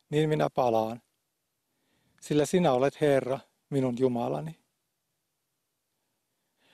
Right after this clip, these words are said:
Totisesti käännyttyäni minä kaduin, ja päästyäni ymmärrykseen minä löin lanteisiini. Minä häpesin, minä jouduin häpeään,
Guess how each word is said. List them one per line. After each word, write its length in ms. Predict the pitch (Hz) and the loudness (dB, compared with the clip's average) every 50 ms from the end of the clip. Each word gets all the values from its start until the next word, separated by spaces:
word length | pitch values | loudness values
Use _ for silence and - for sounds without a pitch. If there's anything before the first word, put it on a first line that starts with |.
| _ _ _ | _ _ _
Totisesti 640 | - 147 147 - 175 156 - 139 123 - - - 131 - _ _ _ _ _ _ _ _ _ _ | 0 0 2 2 2 2 2 2 0 -2 -4 -10 -14 -14 _ _ _ _ _ _ _ _ _ _
käännyttyäni 680 | - 170 156 156 147 127 117 - - - 131 120 120 123 | 0 2 2 2 2 2 -2 -2 0 0 2 2 2 0
minä 200 | 131 135 135 131 - | 0 0 0 0 0
kaduin, 480 | - 147 139 135 131 123 123 123 - - _ _ _ _ _ _ _ _ _ _ _ _ _ _ | 0 0 2 2 2 2 0 -2 -4 -10 _ _ _ _ _ _ _ _ _ _ _ _ _ _
ja 80 | - 139 | -10 -4
päästyäni 540 | - 170 165 160 131 - - 139 131 135 147 | 0 2 2 2 2 0 -2 -2 0 2 2
ymmärrykseen 840 | 165 180 165 139 127 120 110 123 117 - - 135 131 127 127 110 _ _ _ _ _ _ _ - | 2 2 2 2 0 0 0 -4 -6 -4 -2 -2 -2 -2 -4 -8 _ _ _ _ _ _ _ -4
minä 260 | 151 143 135 120 117 | 0 0 2 2 2
löin 240 | 123 131 131 127 127 | 2 2 2 0 0
lanteisiini. 800 | 135 135 131 120 - 131 127 123 - - 139 143 143 147 143 - _ _ _ _ _ _ _ _ _ _ _ _ _ _ _ _ _ _ _ _ _ _ _ _ _ _ _ _ _ _ _ _ _ _ _ _ _ _ _ _ _ _ - | 0 0 -2 -2 -2 -4 -4 -4 -6 -6 -8 -8 -8 -10 -14 -16 _ _ _ _ _ _ _ _ _ _ _ _ _ _ _ _ _ _ _ _ _ _ _ _ _ _ _ _ _ _ _ _ _ _ _ _ _ _ _ _ _ _ -2
Minä 240 | 151 147 139 131 110 | 0 2 2 2 2
häpesin, 680 | 110 123 127 - - 139 123 117 - 139 143 139 - _ _ _ _ _ _ _ _ _ _ _ _ _ _ | 2 0 0 0 0 0 0 0 -2 -6 -10 -10 -12 _ _ _ _ _ _ _ _ _ _ _ _ _ _
minä 220 | 139 139 139 131 120 | -6 -2 0 2 2
jouduin 420 | 120 123 127 131 120 123 123 120 | 4 4 4 4 2 2 0 -2
häpeään, 680 | 107 117 123 123 - - 135 131 135 143 147 147 143 | -2 -4 -6 -6 -4 -4 -4 -2 -4 -4 -6 -10 -14